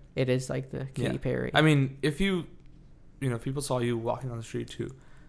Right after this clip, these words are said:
Speaker 2: I think, and we just started a conversation and then you parted ways, I don't think they would either, I don't think they would think you listen to Britney Spears, Katy Perry and stuff
Speaker 1: <laughs>
Speaker 2: either.
Speaker 1: Yeah.
Speaker 2: 'Cause I think,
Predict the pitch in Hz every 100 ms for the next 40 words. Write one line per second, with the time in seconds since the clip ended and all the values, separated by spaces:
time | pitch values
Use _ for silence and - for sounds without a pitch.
0 | - - - 127 139 131 - 120 117 127
1 | 120 110 117 - 117 113 - 110 113 113
2 | 110 113 110 110 110 - - - - 123
3 | 117 117 - 123 120 107 113 117 - -
4 | - - - - - 127 170 220 - 185
5 | 185 143 135 131 - 120 120 120 120 117
6 | 117 - - - - - - 127 180 190
7 | 185 151 143 120 - - - - - -
8 | - - - - - - - - 135 123
9 | - 117 135 135 113 131 - 117 110 -
10 | 117 110 110 113 - - - 131 123 -
11 | 120 113 - 113 117 117 113 113 117 139
12 | 110 - 120 139 - - - - - 131
13 | 123 - - 127 131 135 170 170 -